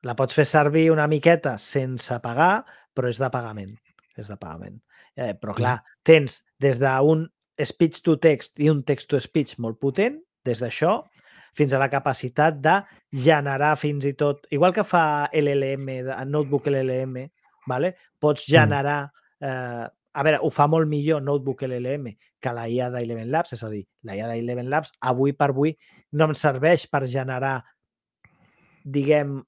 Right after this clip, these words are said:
Speaker 1: una secció del podcast perquè si, si Notebook L L M ja és, <coughs> perdó, ja és una conversa molt lleugera, la d'Eleven Labs ja ni te cuento. Però sí que em serveix per fer-ho jo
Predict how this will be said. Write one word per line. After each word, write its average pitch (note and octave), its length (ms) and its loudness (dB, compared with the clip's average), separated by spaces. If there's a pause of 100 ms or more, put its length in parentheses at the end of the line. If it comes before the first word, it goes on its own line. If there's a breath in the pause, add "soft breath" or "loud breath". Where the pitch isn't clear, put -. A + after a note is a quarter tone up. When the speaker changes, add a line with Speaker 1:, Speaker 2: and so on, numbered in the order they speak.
(120)
Speaker 1:
una D#3 380 2
secció D#3 520 0
del C#3+ 260 0
podcast D#3+ 440 0
perquè C#3+ 320 -4 (840)
si, - 380 -4
si - 260 -8
Notebook D3 360 0
L D#3 120 4
L D3+ 220 2
M C#3+ 180 -8 (260 soft breath)
ja D3 260 0
és, D3+ 260 -6 (680 loud breath)
<coughs> F#3+ 460 8
perdó, C#3+ 320 4 (920)
ja D3+ 200 4
és D3 100 2
una D#3+ 160 0
conversa D3+ 460 0
molt C3+ 240 -2
lleugera, D3 520 0 (340 soft breath)
la B2 240 -8
d'Eleven A#2+ 560 -6
Labs C#3+ 380 -4
ja C3 120 -2
ni C3+ 100 -4
te B2+ 140 -6
cuento. G#2+ 400 -10 (280 soft breath)
Però D3+ 140 4
sí F3 140 0
que G3 120 6
em F#3 60 -4
serveix G3+ 580 2
per F#3+ 420 0 (460)
fer-ho E3+ 320 8
jo A3+ 380 2